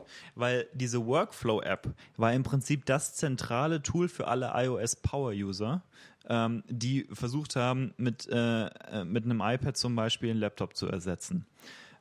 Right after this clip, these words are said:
Ähm, weil ohne Workflow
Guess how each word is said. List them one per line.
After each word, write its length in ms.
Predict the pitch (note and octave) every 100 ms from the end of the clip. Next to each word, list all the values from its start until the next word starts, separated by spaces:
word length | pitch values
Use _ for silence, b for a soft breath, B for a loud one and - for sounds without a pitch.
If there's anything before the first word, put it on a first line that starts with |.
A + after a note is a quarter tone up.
| -
Ähm, 560 | A#2 A#2 A#2 A#2 A2 - _ -
weil 320 | A#2 A#2+ B2
ohne 360 | - D#3 F#3+ C#3+
Workflow 720 | B2+ G3 - - G2 A2 D#3+